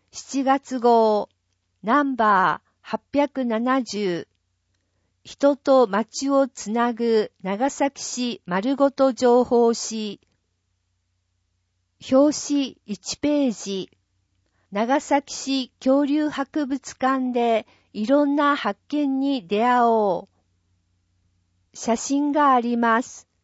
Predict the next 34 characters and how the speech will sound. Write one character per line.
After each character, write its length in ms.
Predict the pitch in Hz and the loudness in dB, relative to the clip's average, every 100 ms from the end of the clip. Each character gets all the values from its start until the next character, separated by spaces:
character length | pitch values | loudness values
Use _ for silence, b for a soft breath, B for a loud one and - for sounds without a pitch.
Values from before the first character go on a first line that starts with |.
| _ _ - | _ _ -6
説 300 | 220 - 254 | -6 -4 0
明。 520 | 262 254 247 233 220 _ _ _ _ _ _ _ _ _ - | 0 0 -2 -4 -8 _ _ _ _ _ _ _ _ _ 2
大 240 | 269 302 | 4 4
き 200 | - 269 | 2 -2
な 260 | 247 233 233 | 0 0 0
恐 340 | - 269 294 | 2 4 4
竜 260 | 269 294 269 | 2 2 2
の 320 | 269 269 247 | 4 4 2
骨 180 | - 233 | 0 0
格 400 | - 269 285 294 | 0 0 0 0
模 220 | 269 277 - | 2 2 0
型 240 | 285 277 | -2 0
の 140 | 262 247 | 0 2
前 360 | 220 247 262 | 0 0 -2
で、 380 | 233 233 226 220 _ _ - | 0 0 0 -2 _ _ -6
子 120 | 240 | 0
供 300 | 262 277 302 | 2 2 2
た 180 | 302 269 | 0 -4
ち 220 | - 226 | -4 -2
四 140 | 220 | 0
人 340 | 247 285 262 226 | 2 2 0 0
が 340 | 208 196 185 b b b | 0 2 0 b b b
恐 280 | - 269 285 | -2 0 2
竜 240 | 277 302 285 | 2 0 2
の 180 | 277 | 0
真 160 | 247 240 | 0 0
似 180 | 277 285 | 2 2
を 140 | 262 247 | 2 -2
し 200 | - - | -6 -6
て 380 | 214 214 208 185 | -2 -2 -4 -6
元 320 | 214 254 277 | -2 0 0
気 200 | - 277 | -2 0
よ 180 | 269 262 | 0 0
く 260 | 269 269 | -2 -2